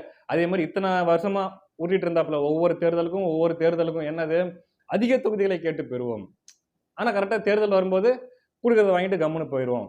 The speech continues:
இத்தனை நாள் சொல்லிட்டு இருந்தாரு, அதிக தொகுதிகளை கேட்டு பெறுவோன்ட்டு, வாங்கிட்டு கம்முன்னு போயிருவாரு. ஆனா இப்ப என்ன பண்ணிட்டாரு, அதையும் வெளிப்படையா சொல்லிட்டாப்புல, அதிக தொகுதிகளை கேட்போம்,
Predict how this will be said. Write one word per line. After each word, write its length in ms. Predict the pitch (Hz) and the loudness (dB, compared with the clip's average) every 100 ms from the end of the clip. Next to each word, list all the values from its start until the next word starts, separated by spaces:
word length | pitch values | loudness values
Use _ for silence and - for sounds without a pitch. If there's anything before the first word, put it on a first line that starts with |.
| - | -8
இத்தனை 300 | 151 147 190 | -10 -4 -2
நாள் 240 | 190 165 143 220 226 _ _ _ | 0 0 0 -2 -4 _ _ _
சொல்லிட்டு 300 | 147 202 262 | -2 0 2
இருந்தாரு, 300 | 233 190 147 - - - | 2 2 0 -2 -14 -10
அதிக 200 | 156 202 | -2 -2
தொகுதிகளை 320 | 170 180 185 | 0 0 -2
கேட்டு 240 | - 180 180 | -2 -4 -2
பெறுவோன்ட்டு, 540 | 139 165 208 202 151 95 - _ _ - | -2 0 2 0 -4 -8 -10 _ _ -6
வாங்கிட்டு 300 | 147 233 196 | -2 0 2
கம்முன்னு 280 | 175 226 226 | 2 2 0
போயிருவாரு. 460 | 185 240 233 190 120 90 - _ _ - | 6 8 8 6 2 -4 -16 _ _ -8
ஆனா 120 | 156 | -4
இப்ப 260 | 156 - | -2 2
என்ன 120 | 247 220 | 2 2
பண்ணிட்டாரு, 360 | 185 175 175 220 | 0 0 0 0
அதையும் 300 | 165 285 262 | 0 4 4
வெளிப்படையா 320 | 220 196 190 | 4 2 2
சொல்லிட்டாப்புல, 400 | 160 131 104 98 - _ _ _ | 0 -2 -6 -10 -18 _ _ _
அதிக 320 | - 98 170 226 | -16 -8 -4 -2
தொகுதிகளை 440 | 226 220 226 226 | -2 -2 -2 -2
கேட்போம், 600 | - 147 208 240 214 208 | -2 -2 -2 -2 -4 -4